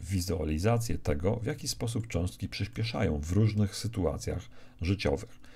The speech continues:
Na przykład, jeżeli postawię sobie tutaj na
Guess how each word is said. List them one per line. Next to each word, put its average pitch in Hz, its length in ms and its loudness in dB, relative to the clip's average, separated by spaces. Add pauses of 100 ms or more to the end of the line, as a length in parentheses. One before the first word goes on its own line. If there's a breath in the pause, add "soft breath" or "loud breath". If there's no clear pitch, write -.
(200 loud breath)
Na 175 100 0
przykład, - 400 -10
jeżeli 113 280 2
postawię - 360 -4
sobie 110 220 -2
tutaj 98 280 0
na 78 400 -2